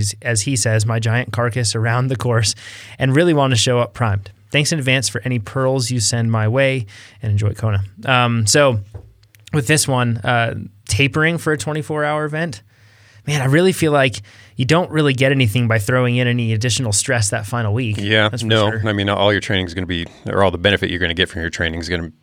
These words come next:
Speaker 2: be realized, uh, or in the system, so to speak, a couple weeks out, and then it's just a matter of, uh, ditching the fatigue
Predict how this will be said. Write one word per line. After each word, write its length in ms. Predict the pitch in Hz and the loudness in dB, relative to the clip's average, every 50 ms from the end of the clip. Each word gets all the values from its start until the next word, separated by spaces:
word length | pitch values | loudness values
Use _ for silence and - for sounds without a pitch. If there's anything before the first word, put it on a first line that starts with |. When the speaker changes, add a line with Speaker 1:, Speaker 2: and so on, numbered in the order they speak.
| _ _ | _ _
Speaker 2:
be 160 | - 98 85 78 | -6 -6 -6 -6
realized, 960 | 78 80 82 80 87 95 92 85 80 78 80 80 82 85 82 - - - - | -8 -8 -6 -4 -4 -2 -2 -2 -2 -2 -2 -4 -4 -6 -8 -10 -10 -10 -10
uh, 400 | 85 - 90 98 101 98 98 98 101 107 | -8 -6 -6 -6 -6 -6 -8 -10 -12 -12
or 380 | - - - 85 85 82 82 - - - - - | -12 -8 -6 -6 -6 -6 -8 -12 -14 -18 -10 -2
in 180 | 123 120 120 | 0 0 2
the 80 | 107 87 | 2 2
system, 420 | - - 113 107 - - 117 113 | 2 2 2 0 0 0 -2 -2
so 120 | 113 - 113 | 0 0 0
to 80 | 113 | 0
speak, 320 | - - 117 117 117 120 - - - - - - - | 0 0 0 0 0 -2 -10 -20 -20 -18 -18 -18 -8
a 40 | - | -2
couple 260 | - 131 - - 98 | 0 0 2 2 0
weeks 220 | 92 85 78 - | 0 0 2 2
out, 180 | 87 82 80 69 | 2 2 2 0
and 100 | 90 87 | 0 -2
then 80 | 82 82 | -2 0
it's 80 | - | 0
just 160 | - 87 - - | -2 -2 -2 -4
a 40 | |
matter 320 | 85 82 80 80 82 80 80 | -2 -2 -2 0 0 -2 -2
of, 220 | 78 80 80 - - | -4 -6 -8 -8 -6
uh, 180 | 85 82 82 80 80 - - _ _ - 95 - 110 - - - - - _ _ - | -6 -6 -6 -8 -12 -16 -20 _ _ -20 -16 -16 -16 -18 -18 -20 -20 -20 _ _ -4
ditching 280 | - 104 - - 90 85 | -4 -4 -2 -2 -4 -4
the 120 | 85 82 | -4 -6
fatigue 420 | - - - - 98 95 - - | -8 -10 -8 -8 -6 -8 -8 -12